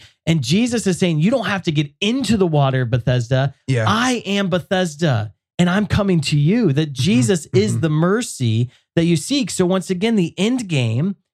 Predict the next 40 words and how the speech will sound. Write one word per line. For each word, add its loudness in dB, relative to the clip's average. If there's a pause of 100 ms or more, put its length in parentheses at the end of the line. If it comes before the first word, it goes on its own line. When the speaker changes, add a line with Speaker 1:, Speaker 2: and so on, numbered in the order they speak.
(220)
Speaker 1:
is 0
Jesus. -4 (160)
Speaker 2:
Mm-hmm. -6
Speaker 1:
That 4
when, 0
when 0
we're 2
struggling -2
with 0
our 0
sin -2
and 2
the 0
power 0
of -2
the -2
cross -2
is 0
I 2
find -2 (140)
freedom 0
from 0
my 4
sin. 0 (300)
And 2
as 0
I 2
struggle 0
with 0
my 0
sin, -2
I 0
rest -2 (460)
in 4
mercy 0
himself, 0
who 2
is 0
Jesus. -2
Speaker 2:
Mm. 0